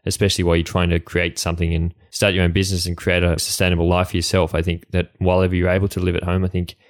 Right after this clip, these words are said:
that is definitely an offer that you should be taking up. And so the last little tip, I guess,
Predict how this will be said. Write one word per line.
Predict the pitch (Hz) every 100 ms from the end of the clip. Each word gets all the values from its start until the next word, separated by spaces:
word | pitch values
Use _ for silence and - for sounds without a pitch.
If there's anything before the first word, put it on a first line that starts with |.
| _ _ - -
that | 92
is | 87
definitely | 98 92 87
an |
offer | 87 82
that | 85 80
you | 87
should | - 85 -
be | 90 85 87 _ -
taking | 95 85 87
up. | - _ _ _ _ _ _ - - _
And | -
so | 120
the | 131
last | 127 147
little | 123
tip, | 101 110
I | 98
guess, | 98 101 -